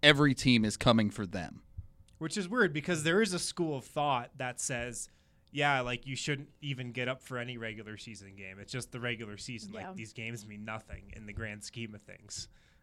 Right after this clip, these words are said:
Speaker 2: There's a school of thought that says that, but I, I agree with you guys. Like, the Clippers got up for that game.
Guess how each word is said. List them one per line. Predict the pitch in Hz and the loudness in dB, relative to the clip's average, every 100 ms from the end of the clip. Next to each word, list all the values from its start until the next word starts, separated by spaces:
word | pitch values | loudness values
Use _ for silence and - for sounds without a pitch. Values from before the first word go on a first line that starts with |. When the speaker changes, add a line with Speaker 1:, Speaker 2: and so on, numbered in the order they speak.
| - | -2
Speaker 2:
There's | 147 165 | 2 2
a | 160 | 2
school | - 175 | 0 0
of | 143 | 0
thought | 143 131 135 | 0 -2 -2
that | 127 | -4
says | - 110 117 | -2 -4 -2
that, | 127 101 - 110 | -4 -4 -10 -4
but | 127 120 | -2 -2
I, | 127 123 139 | -2 0 2
I | |
agree | 185 104 123 | 2 0 -4
with | 135 110 | -4 -6
you | |
guys. | 98 95 95 - | -12 -12 -12 -14
Like, | 98 - _ _ _ - - | -16 -20 _ _ _ -20 -14
the | 120 | -6
Clippers | - 202 202 160 | 4 4 4 0
got | - 143 131 | 2 4 4
up | 131 - | 0 -8
for | 113 | -12
that | 98 95 | -12 -12
game. | - | -18